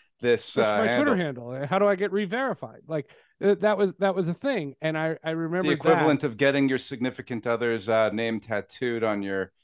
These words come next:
Speaker 2: Yeah.
Speaker 1: whatever, uh, <laughs>
Speaker 2: Yeah,
Speaker 1: it's like,
Speaker 2: you, you could,
Speaker 1: yeah.
Speaker 2: you could imagine. And, and journalists, what I was noticing was the minute that Elon took over, it was impacting sports. Now,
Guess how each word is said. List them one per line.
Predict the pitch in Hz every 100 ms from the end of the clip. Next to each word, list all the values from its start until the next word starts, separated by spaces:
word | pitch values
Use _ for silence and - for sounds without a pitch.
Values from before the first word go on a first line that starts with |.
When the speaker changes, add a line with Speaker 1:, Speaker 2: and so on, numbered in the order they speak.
| _
Speaker 2:
Yeah. | 139 151 - _ _
Speaker 1:
whatever, | 117 117 131 107 113 101 101
uh, | 101 95 - - _ _ _ _ _
<laughs> | - - 302 285
Speaker 2:
Yeah, | 294 302
Speaker 1:
it's | 165
like, | 220
Speaker 2:
you, | 226
you | 214 220
could, | - 208
Speaker 1:
yeah. | 214
Speaker 2:
you | 226
could | 208
imagine. | 214 254 277 185 156 -
And, | 185 185 -
and | 185 180 165 - _
journalists, | 143 220 320 247 175 147 - _ _ _ _
what | 160
I | 190 269
was | 247 151
noticing | 156 151 135 147 135 139 - -
was | 139 139 135 135 117 - _ -
the | 156
minute | 165 208 247 247 -
that | 170 -
Elon | 185 185 175 151
took | - 131
over, | 160 151 110 104 _ _ _ _ _ _ _ _ -
it |
was | 165 170
impacting | 190 196 190 - 151 131
sports. | - 262 123 -
Now, | 139 139